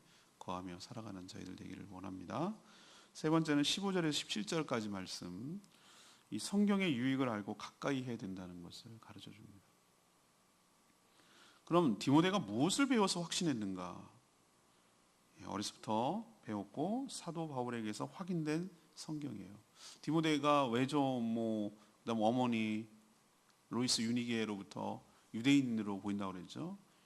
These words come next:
어머니, 할머니, 외할머니가 성경을 잘 가르쳤던 것 같아요. 어려서부터. 이 성경을 어려서부터 가르치는 게 굉장히 중요합니다. 이게 무시 못한다고요. 이게 차곡차곡 쌓여면 나중에 정말 이게 나중에 폭발력 있게,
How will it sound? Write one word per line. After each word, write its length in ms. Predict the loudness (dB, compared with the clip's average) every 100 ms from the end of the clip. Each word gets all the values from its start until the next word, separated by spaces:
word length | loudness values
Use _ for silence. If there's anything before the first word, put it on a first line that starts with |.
| -8
어머니, 540 | -2 2 4 2 0 -2
할머니, 420 | -2 -2 0 0
외할머니가 540 | 0 0 0 0 -2
성경을 500 | -4 -2 -2 -4 -6
잘 180 | -8 -12
가르쳤던 480 | -8 -8 -8 -10 -10
것 80 | -12
같아요. 180 | -10 -6
어려서부터. 540 | -6 -6 -10 -16 -20 _ _ _ _ _ _ _ -12
이 60 | -8
성경을 360 | -6 -2 0
어려서부터 300 | 2 -2 -8
가르치는 360 | -8 -6 -4 -4
게 40 | -2
굉장히 200 | -4 -4
중요합니다. 580 | -6 -6 -6 -10 -18 -20 _ _ _ _ _ _ _ _ _ _ -12
이게 100 | -8
무시 220 | -4 -2
못한다고요. 580 | -2 -2 -4 -6 -8 -12
이게 280 | -6 -4 -4 -6
차곡차곡 580 | -10 -10 -6 -4 -2 -2
쌓여면 720 | -2 0 -2 -2 -4 -6 -6
나중에 420 | -6 -6 -4 -6
정말 400 | -6 -6 -4 -4
이게 120 | -4
나중에 240 | -6 -8 -8
폭발력 440 | -8 -6 -4 -6
있게, 360 | -8 -12 -12